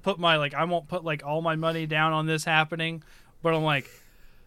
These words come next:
I would really like to see this happen, is actually getting another map in that sort of coral aesthetic that we had in the Narwa fight.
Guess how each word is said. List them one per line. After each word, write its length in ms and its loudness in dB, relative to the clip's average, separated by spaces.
I 140 8
would 180 0
really 220 2
like 200 4
to 80 -10
see 200 0
this 180 0
happen, 560 4
is 540 -2
actually 420 2
getting 360 0
another 280 -4
map 440 -2
in 300 -2
that 220 -2
sort 180 -6
of 100 -10
coral 480 -6
aesthetic 420 -4
that 80 -14
we 120 -14
had 200 -4
in 140 -10
the 60 -12
Narwa 340 -10
fight. 260 -20